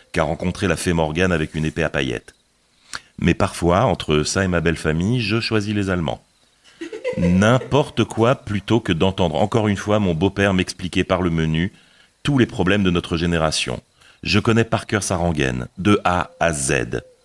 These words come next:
De A comme abribus, démoli par les Black Bot-, par ses Black Blocs, à Z comme Zad, où il n'est pas vraiment clair s'il hait davantage les bétonneurs qui la saccagent ou les pouilleux qui la défendent.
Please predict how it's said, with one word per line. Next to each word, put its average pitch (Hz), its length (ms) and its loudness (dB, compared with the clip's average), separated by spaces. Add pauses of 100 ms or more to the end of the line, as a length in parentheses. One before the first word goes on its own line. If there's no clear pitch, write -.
(320)
De 95 300 2
A 101 180 4
comme 80 360 2
abribus, 85 720 -2
démoli 76 440 2
par 76 140 -2
les 76 100 0
Black 90 200 0
Bot-, 156 240 0 (160)
par 95 140 0
ses 85 120 -4
Black 90 300 0
Blocs, 135 440 0 (540)
à 95 180 2
Z 113 420 0
comme 80 200 2
Zad, 98 480 2 (540)
où - 120 6
il 151 140 8
n'est 151 100 6
pas - 280 2
vraiment 143 320 2
clair 139 280 2
s'il 104 420 2
hait 123 180 4
davantage 98 580 2
les 76 160 2
bétonneurs 98 540 2
qui 87 100 -2
la 85 120 2
saccagent 123 440 0
ou 113 60 0
les 101 120 6
pouilleux 107 340 2
qui 117 120 -4
la 110 120 4
défendent. 64 480 -2